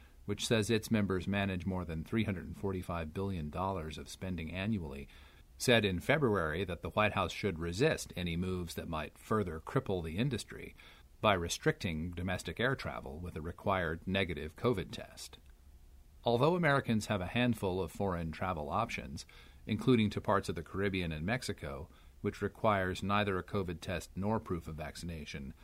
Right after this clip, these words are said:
the reality is that they will all be going to Florida this year because most other top destinations have restrictions, says John Grant, chief analyst at flight booking specialist O A G.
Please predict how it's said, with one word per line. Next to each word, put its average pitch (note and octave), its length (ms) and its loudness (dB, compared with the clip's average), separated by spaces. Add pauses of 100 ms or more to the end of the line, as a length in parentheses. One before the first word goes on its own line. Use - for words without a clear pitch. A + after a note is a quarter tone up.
(360)
the G#2+ 140 2
reality C3 480 6
is A#2 120 0
that A2 160 -4
they G#2+ 120 2
will G2+ 180 0
all A2+ 240 2
be G#2+ 120 -2
going G2 280 -2
to F#2+ 100 -10
Florida F#2 480 -2
this - 280 -10
year E2 320 -8 (400)
because A2 320 0
most A#2 260 2
other A2 260 2
top - 320 0
destinations F#2+ 720 -4
have D#2 200 -8
restrictions, - 800 -4
says - 260 -4
John C#2+ 320 -6
Grant, - 400 -10 (420)
chief G#2+ 240 2
analyst F2 460 -4
at D#2 140 -10
flight F#2 340 -4
booking F2 340 -8
specialist D#2+ 680 -10
O E2+ 160 -6
A D#2 160 -8
G. D2 480 -10